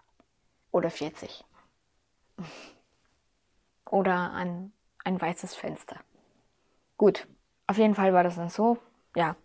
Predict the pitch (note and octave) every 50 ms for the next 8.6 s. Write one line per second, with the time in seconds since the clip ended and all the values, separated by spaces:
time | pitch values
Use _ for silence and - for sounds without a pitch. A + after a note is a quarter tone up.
0 | _ _ - - F3+ E3+ E3+ E3 - - E3+ E3+ E3 E3+ - F3 E3+ - E3+ F3
1 | F3 - - - - - E3+ E3+ F3 E3+ E3+ E3+ F3 E3+ F#3 G#3 - - - -
2 | G3+ G3 F#3 F#3+ G3+ G3+ A3 G3+ - - G#3 G#3 G3+ G3+ G3 - E3+ E3+ E3+ E3+
3 | - _ _ _ _ _ _ _ _ _ _ _ _ - - - _ _ - -
4 | - - - - - - - - - - - - E3+ E3 - - - - F3 F#3+
5 | F#3 F3+ F3 - F#3+ E3+ E3+ E3+ F3 F#3+ - - - E3+ E3+ G3+ A3 - - -
6 | _ - G3 F3+ F3+ F#3 E3+ - - - - E3+ F3+ B3+ - D#4+ D4 - C#4 C#4+
7 | - D4+ D4 D4 - - - - - - F3+ F3 F3 F3 - - F3 F3+ F3 -
8 | - - F3 E3+ E3+ - - G3+ A3 G#3+ -